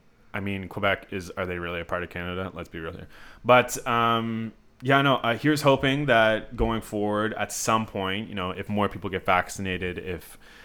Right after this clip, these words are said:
if, if more people, you know, s-, adhere to the rules, that we can actually have fans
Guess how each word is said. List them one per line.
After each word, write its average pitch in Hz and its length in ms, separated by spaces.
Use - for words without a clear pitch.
if, - 180
if 104 160
more 117 280
people, 113 280
you 110 80
know, 101 100
s-, - 340
adhere 107 440
to 107 100
the 95 80
rules, 135 760
that 107 300
we 113 140
can 107 180
actually 101 400
have 98 220
fans 87 920